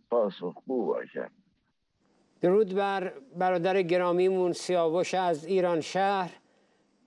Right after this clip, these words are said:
Speaker 2: بسیار، بسیار متشکرم از تماستون و نکاتی که مطرح کردید. البته بسیاری از نمونه‌ها دل انسان رو به درد میاره و اگر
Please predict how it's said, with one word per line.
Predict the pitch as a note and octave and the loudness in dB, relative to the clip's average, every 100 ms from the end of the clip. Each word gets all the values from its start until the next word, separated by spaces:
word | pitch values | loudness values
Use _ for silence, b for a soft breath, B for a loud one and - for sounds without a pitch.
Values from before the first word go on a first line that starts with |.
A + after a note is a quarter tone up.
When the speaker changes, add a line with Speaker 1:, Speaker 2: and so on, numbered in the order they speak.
| F#3 | -6
Speaker 2:
بسیار، | F3+ - G3+ F#3+ F#3+ | -4 -2 0 0 0
بسیار | F3 - F#3+ F3+ | -2 -2 0 0
متشکرم | E3+ D#3+ E3+ D#3+ - F#3+ F#3+ F3+ | 0 -2 -4 -4 -2 -2 0 -2
از | F3 D#3+ - | -2 -4 -6
تماستون | E3 E3+ F3 G3+ F#3+ F3+ F3+ | -4 -2 -2 -2 -2 -2 0
و | E3+ | 0
نکاتی | E3 D#3 F3 E3+ F#3 | 0 -2 -2 -2 -2
که | F3+ | -2
مطرح | F3 E3 F3+ D#3+ | -2 -2 -4 -4
کردید. | - D#3+ D3 E3+ E3 E3 | -2 -2 0 -2 -2 -2
البته | D#3+ D#3 C#3+ F3+ F3 E3 b b b b b | -2 -2 -2 -2 0 -2 b b b b b
بسیاری | - - F#3+ F3 F3+ | -4 0 0 2 2
از | E3+ C#3+ | 0 2
نمونه‌ها | E3 E3 D#3+ D#3+ D3+ E3+ F3+ | 2 2 0 0 0 0 0
دل | D#3+ E3 E3+ | 0 0 2
انسان | E3+ D#3+ - E3+ D#3+ | 2 0 -2 -2 0
رو | D#3+ | 2
به | D3+ | 2
درد | C#3+ D#3+ E3+ D#3 | 0 0 -2 -2
میاره | F3 E3+ E3 E3 | 0 0 2 2
و | D3+ D#3 | 2 0
اگر | D#3 D#3+ D#3+ D3 | 0 0 -2 -4